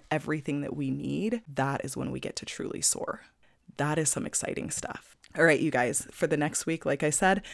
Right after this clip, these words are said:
I want you guys to look within yourselves, give yourselves time, give yourselves that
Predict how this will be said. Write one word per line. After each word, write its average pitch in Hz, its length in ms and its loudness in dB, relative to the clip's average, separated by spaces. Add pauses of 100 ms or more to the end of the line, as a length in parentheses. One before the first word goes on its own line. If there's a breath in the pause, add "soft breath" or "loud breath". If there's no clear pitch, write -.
(120)
I - 60 0
want 147 140 4
you 151 80 2
guys 147 240 0
to 143 120 -2
look 147 280 -2
within 151 300 0
yourselves, 147 560 -4
give 160 180 -2
yourselves 160 460 -2
time, 143 340 -2
give 147 220 -4
yourselves 165 480 0
that 151 340 4